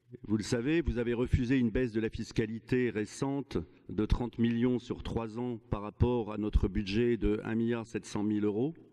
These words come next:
ce qui prouve que vous avez jugé qu'il était impossible de faire autrement. Donc nous voyons mal comment vous arriverez à financer,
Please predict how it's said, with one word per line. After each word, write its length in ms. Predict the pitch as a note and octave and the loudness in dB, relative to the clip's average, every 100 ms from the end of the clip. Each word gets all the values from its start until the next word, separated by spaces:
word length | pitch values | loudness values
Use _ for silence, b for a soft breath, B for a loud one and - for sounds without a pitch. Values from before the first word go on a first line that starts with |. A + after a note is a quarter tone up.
| B B B B B B B | B B B B B B B
ce 100 | - | -6
qui 120 | B2+ | -2
prouve 280 | - D#3 - | 2 0 0
que 400 | D3 C#3+ C#3+ - - | 0 2 0 -4 -2
vous 160 | A2+ A2+ | 2 4
avez 180 | A#2+ B2+ | 2 0
jugé 360 | A2+ A#2 C#3+ | -2 0 -2
qu'il 220 | - A2+ A2+ | -2 0 2
était 260 | A#2 A2+ | 2 0
impossible 880 | B2+ C3 A#2+ - C#3+ B2+ G#2+ G2 F#2 | 0 -2 -2 0 0 2 0 0 -2
de 260 | F#2+ G#2 G2+ | 2 2 2
faire 220 | C3 G2+ | 0 0
autrement. 520 | G#2 - B2 C#3+ B2+ - | 2 2 2 -4 -6 -10
Donc 420 | - A2 C3+ D3 | -8 0 2 2
nous 180 | C3 C#3 | 4 4
voyons 240 | C3 C#3+ C#3+ | 4 2 0
mal 260 | D#3+ E3 | 0 -2
comment 300 | - C#3+ D#3 | 0 2 2
vous 220 | B2+ A2+ | 0 -2
arriverez 420 | C3+ C3+ A#2+ C#3 B2+ | -2 -4 -4 -2 -2
à 80 | |
financer, 760 | G#2+ D#3 C#3+ C3+ - D3 C3+ A2+ | -2 2 2 2 0 2 2 0